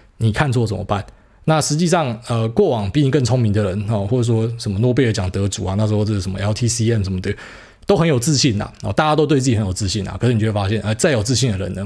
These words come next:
哦，再聪明的人呢，可能都会遇到这种逆风，遇到不对的时候。所以如果说你有做好基本的部位控管，举例来说，就算你真的去低接，可是你可能接到你的资金三十趴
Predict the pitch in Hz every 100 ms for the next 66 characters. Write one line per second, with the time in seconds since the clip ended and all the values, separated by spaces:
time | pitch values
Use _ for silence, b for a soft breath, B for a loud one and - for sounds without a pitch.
0 | 101 98 160 135 139 117 104 107 95 95
1 | - 104 101 127 143 143 120 117 95 95
2 | 98 110 143 110 101 113 110 113 - 101
3 | 107 92 - 98 101 147 143 B B B
4 | 196 254 202 196 190 120 - 123 113 147
5 | 135 104 120 110 113 104 90 98 180 156
6 | 139 143 - 233 214 185 113 147 147 131
7 | 117 120 113 123 110 113 160 151 107 117
8 | 151 143 151 104 98 95 117 120 117 180
9 | 135 139 123